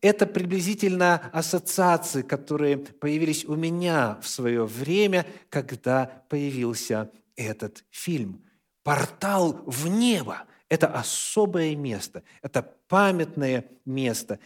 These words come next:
это звездные врата, это врата небесные. И вот, увидев все это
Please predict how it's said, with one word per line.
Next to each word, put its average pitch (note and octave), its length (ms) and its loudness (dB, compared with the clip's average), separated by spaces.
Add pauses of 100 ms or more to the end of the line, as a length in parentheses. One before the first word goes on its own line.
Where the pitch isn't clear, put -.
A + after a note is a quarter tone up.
это C#3+ 220 0
звездные E3 680 2
врата, D#3+ 580 -2 (200)
это D#3 300 -2
врата A2+ 580 -6 (160)
небесные. F#2 760 -12 (300)
И G#2 40 -10
вот, F#2+ 200 -10
увидев F3+ 420 0
все - 280 0
это D#3 440 -4